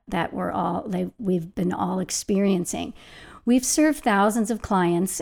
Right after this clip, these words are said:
and before the pandemic, about seventy percent reported anxiety as a comorbidity, right? Um,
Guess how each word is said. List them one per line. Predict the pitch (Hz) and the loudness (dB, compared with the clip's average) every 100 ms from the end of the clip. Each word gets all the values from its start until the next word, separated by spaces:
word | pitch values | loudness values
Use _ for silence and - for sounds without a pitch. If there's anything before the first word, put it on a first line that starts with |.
| - | 0
and | 185 180 175 170 | 2 4 4 2
before | 196 - 247 262 262 269 - | 0 0 4 6 6 6 2
the | 214 202 190 | 0 0 0
pandemic, | - 190 175 180 208 208 190 - | 0 0 0 0 2 2 0 -4
about | 214 208 - | 0 0 0
seventy | - 254 320 320 | 0 2 4 4
percent | 320 247 - - 185 180 170 - - - - - - | 2 -2 -2 2 2 4 2 -2 -14 -20 -20 -14 0
reported | 208 202 - 220 208 208 202 - | 0 0 0 2 4 4 2 2
anxiety | 190 175 175 175 208 202 208 208 - | 0 2 2 2 2 2 2 2 0
as | 202 | -2
a | 180 | -2
comorbidity, | - - 190 180 165 165 165 160 160 - - 220 | -2 0 2 2 0 0 0 -2 -6 -8 -8 -4
right? | 185 214 262 - - - - - - | 0 2 0 -4 -20 -20 -20 -16 -2
Um, | 196 185 | 2 2